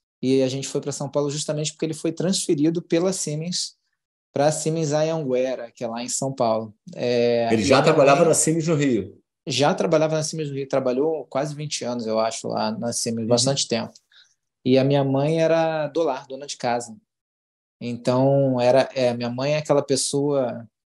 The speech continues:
Speaker 1: acolhedora, aquela pessoa que cuida dos filhos e, e a família é, é a coisa mais importante pra ela. Enfim, meus, meus, o, tan-, tanto meu pai quanto minha mãe, acho que eles me ensinaram uma coisa muito importante. Eles são aquelas pessoas, sabe, que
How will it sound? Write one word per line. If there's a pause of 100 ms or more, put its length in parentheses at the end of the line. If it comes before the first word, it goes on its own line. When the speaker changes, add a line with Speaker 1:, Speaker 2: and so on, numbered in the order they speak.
Speaker 1:
acolhedora,
aquela
pessoa
que
cuida
dos
filhos
e, (380)
e (280)
a
família
é,
é
a
coisa
mais
importante
pra
ela. (480)
Enfim,
meus,
meus,
o, (180)
tan-,
tanto
meu
pai
quanto
minha
mãe,
acho
que
eles
me
ensinaram
uma
coisa
muito
importante. (360)
Eles
são
aquelas
pessoas,
sabe,
que